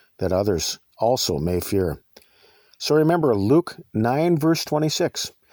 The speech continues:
"For whosoever shall be ashamed of me and my words, of him shall the Son of Man be ashamed, when he shall come in his own glory and in his Father's and of the holy angels."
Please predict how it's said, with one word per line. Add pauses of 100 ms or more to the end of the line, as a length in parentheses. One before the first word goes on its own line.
(340)
"For
whosoever
shall
be
ashamed
of
me
and
my
words, (600)
of
him
shall
the
Son
of
Man
be
ashamed, (540)
when
he
shall
come
in
his
own
glory
and
in
his
Father's
and
of
the
holy
angels."